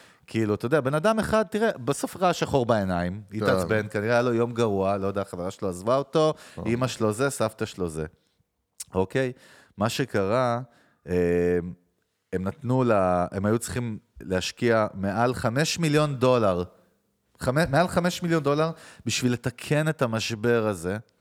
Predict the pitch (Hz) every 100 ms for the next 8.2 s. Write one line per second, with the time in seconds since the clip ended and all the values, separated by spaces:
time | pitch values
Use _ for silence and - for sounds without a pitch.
0 | _ 90 98 95 107 - 98 92 90 -
1 | 90 87 87 85 85 _ _ _ - 92
2 | 90 87 85 - - - - 139 143 -
3 | 95 85 - 87 95 123 - 82 90 82
4 | _ _ - 95 104 120 117 - 101 90
5 | - 90 87 95 101 92 85 82 85 95
6 | - - 123 98 107 113 160 156 160 151
7 | 143 127 127 - - 82 98 - _ -
8 | 85 95